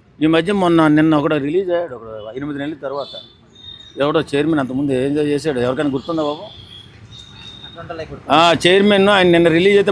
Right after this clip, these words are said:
Speaker 1: మళ్ళీ వెంటనే పట్టుకుపోయారు. ఎందుకంటే ఆ వార్డు నీవు వాళ్ళు పాపం వాళ్ళ మాజీ మంత్రులు గట్రా పర్యటనకి వెళ్తుంటే పెద్ద కర్ర, అంటే ఒక పెద్ద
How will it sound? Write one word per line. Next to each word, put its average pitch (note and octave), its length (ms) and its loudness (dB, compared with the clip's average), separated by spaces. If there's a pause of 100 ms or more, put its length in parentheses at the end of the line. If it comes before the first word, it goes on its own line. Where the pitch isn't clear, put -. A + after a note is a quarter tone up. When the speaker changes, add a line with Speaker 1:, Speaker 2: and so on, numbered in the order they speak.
Speaker 1:
మళ్ళీ F#3+ 140 4
వెంటనే F#3 200 2
పట్టుకుపోయారు. E3 520 0 (580)
ఎందుకంటే G#3+ 340 0
ఆ F#3 100 2
వార్డు G#3+ 240 2 (100)
నీవు D#3 240 2 (800)
వాళ్ళు G3 320 4
పాపం G3 260 0 (160)
వాళ్ళ E3 200 2 (440)
మాజీ F#3 240 0 (100)
మంత్రులు G3+ 380 -6
గట్రా F#3 220 -4
పర్యటనకి F3+ 400 -6
వెళ్తుంటే D3+ 280 -10 (120)
పెద్ద E3+ 300 -4 (120)
కర్ర, E3+ 180 -2 (100)
అంటే F3 160 -4 (100)
ఒక D3 100 -10 (840)
పెద్ద D3 300 -2